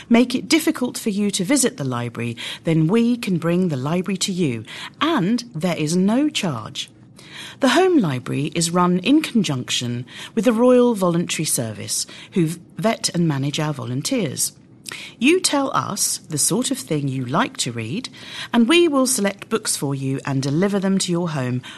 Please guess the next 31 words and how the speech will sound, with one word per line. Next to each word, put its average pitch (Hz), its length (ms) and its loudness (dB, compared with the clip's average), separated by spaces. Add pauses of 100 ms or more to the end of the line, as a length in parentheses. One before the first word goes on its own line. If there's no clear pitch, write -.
once 302 380 4
every 185 260 0
four 135 260 -8
weeks. - 540 -8 (680)
As 254 140 6
well 381 140 8
as 349 160 2
ordinary 233 540 4
print 285 320 2
titles, 131 640 -2
we 226 120 4
have 165 280 -2
audiobooks 208 720 0
on 156 140 2
C 131 260 -2
Ds 190 480 0 (340)
and 311 220 6
large 339 340 0
print 135 240 -2
titles. 110 680 -6 (400)
There 165 120 4
are - 60 2
also 262 420 0
a 127 80 -2
limited 170 480 2
number 123 320 -2
available 135 640 -4 (260)
in 226 140 2
different 170 360 -2
languages. 156 760 0 (760)
Separately, 160 800 -2